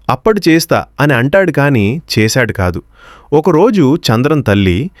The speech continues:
"రవితో పోతున్నావురా, ఒకసారి తీసుకెళ్లగానే వెళ్ళి రాముందు చెప్పు"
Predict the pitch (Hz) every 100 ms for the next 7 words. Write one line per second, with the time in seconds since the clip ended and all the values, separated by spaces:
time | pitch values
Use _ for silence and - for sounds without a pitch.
0 | - - - 107 135 147 160 139 127 127
1 | 120 113 110 95 - _ _ - 101 -
2 | 117 127 139 139 120 120 - 120 113 110
3 | 135 104 95 104 113 104 147 135 95 101
4 | 120 123 110 104 - 95